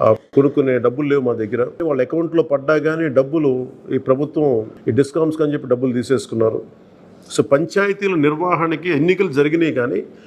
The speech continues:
పంచాయతీల నిర్వహణకి సంబంధించి ఏ విధంగా వారికి సరైన ఆర్థిక పరిపుష్టి జరగలేదు. నిధులు పడ్డాక ఆ నిధుల దుర్వినియోగం జరిగింది, అది మీ అందరికీ తెలిసిందే. దానికి మరింత వివరంగా, ఆ, ఎప్పటికప్పుడు తెలియజేస్తాం.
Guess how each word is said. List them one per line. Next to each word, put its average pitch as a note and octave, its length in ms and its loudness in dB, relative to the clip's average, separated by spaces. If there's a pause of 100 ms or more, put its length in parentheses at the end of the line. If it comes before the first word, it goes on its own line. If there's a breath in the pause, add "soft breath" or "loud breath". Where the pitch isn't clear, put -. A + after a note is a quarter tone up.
(360 loud breath)
పంచాయతీల G3+ 540 0
నిర్వహణకి E3+ 760 0
సంబంధించి D3 840 0 (500)
ఏ D3 320 6
విధంగా E3 480 2
వారికి D#3+ 320 2
సరైన E3 380 4
ఆర్థిక D#3 360 2
పరిపుష్టి C#3 520 -4
జరగలేదు. A2 460 0 (300 loud breath)
నిధులు D#3 220 4
పడ్డాక B2 420 0 (800 soft breath)
ఆ A#2 60 -6
నిధుల D3+ 240 4
దుర్వినియోగం C3+ 580 4
జరిగింది, B2+ 280 2
అది A#2 120 0
మీ A#2 60 2
అందరికీ A#2 280 2
తెలిసిందే. B2 480 0
దానికి C3 260 4
మరింత A#2+ 260 4
వివరంగా, A#2 580 4 (480 loud breath)
ఆ, A2 80 6
ఎప్పటికప్పుడు A#2+ 480 2
తెలియజేస్తాం. A#2+ 640 2